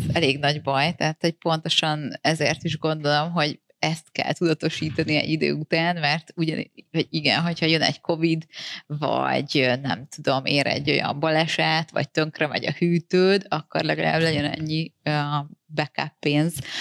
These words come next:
a számládon, hogy ne kelljen attól szorongani, hogy akkor most, ö, ezt hogy fogom tudni megoldani, vagy akkor most ezt a hónapot, ö, igen, meg kell húznom, hogy a jövő héten tudj-, vagy jövő héten,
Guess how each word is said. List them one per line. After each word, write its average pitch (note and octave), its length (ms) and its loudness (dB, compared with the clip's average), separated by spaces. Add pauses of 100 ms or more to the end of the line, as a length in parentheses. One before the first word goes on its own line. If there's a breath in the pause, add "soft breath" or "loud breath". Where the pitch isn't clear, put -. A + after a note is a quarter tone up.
(180 loud breath)
a - 80 -4
számládon, F3+ 960 2 (520 loud breath)
hogy D#3 400 2
ne D#3+ 100 6
kelljen D3 300 4
attól D3 360 2
szorongani, D#3+ 640 2
hogy E3 140 4
akkor D3 680 2
most, - 480 0
ö, D3+ 200 4
ezt - 200 -4
hogy E3 200 0
fogom D3+ 220 0
tudni C#3+ 280 -4
megoldani, F#3 880 4
vagy - 240 2
akkor C#3 340 -2
most C#3+ 300 0
ezt D3+ 200 0
a D#3+ 60 0
hónapot, D3 680 0
ö, C#3 180 4
igen, C#3 320 2
meg D#3 180 0
kell - 280 -4
húznom, F#3+ 420 4
hogy E3+ 140 2
a C3 60 4
jövő C#3 320 2
héten D3 600 2
tudj-, D3+ 300 -2
vagy - 180 -2
jövő D3+ 220 2
héten, E3+ 400 2